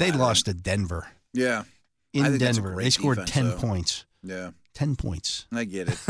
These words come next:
Speaker 2: <laughs>
Speaker 1: I mean, they lost the Bears, too, in a swamp, and, but, and they're,
Speaker 2: Yeah.
Speaker 1: but I think they're a contender.
Speaker 2: They're just kinda,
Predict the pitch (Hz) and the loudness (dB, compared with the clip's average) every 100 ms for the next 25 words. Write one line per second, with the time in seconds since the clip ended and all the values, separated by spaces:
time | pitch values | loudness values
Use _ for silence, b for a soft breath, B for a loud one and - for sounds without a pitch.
0 | 170 - 330 113 120 117 113 117 95 104 | -4 -2 -4 0 0 0 -2 -4 -2 -2
1 | 98 95 - 95 92 - 85 85 82 82 | -2 -6 -8 -8 -8 -12 -12 -12 -12 -14
2 | 90 82 82 82 - 90 - _ _ 85 | -16 -16 -16 -18 -16 -16 -18 _ _ -18
3 | 95 95 90 90 78 67 _ - 95 - | -14 -14 -10 -8 -8 -10 _ -10 -10 -10
4 | 98 101 92 85 82 80 - 82 - - | -12 -12 -12 -14 -14 -14 -18 -20 -18 -18
5 | 69 71 165 185 175 170 165 156 | -14 -6 0 2 2 2 2 2